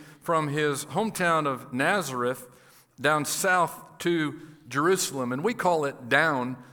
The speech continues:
but you'll notice in Scripture it always says up to Jerusalem.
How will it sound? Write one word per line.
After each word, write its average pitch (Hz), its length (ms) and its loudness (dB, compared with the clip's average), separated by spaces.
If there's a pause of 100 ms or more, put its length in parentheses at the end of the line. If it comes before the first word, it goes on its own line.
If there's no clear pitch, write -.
(100)
but 135 220 0
you'll 156 140 -2
notice 170 400 0
in 151 80 -4
Scripture 156 520 -4
it 147 180 0
always 147 280 0
says 135 380 0
up 139 280 0
to 139 120 -4
Jerusalem. 120 600 -4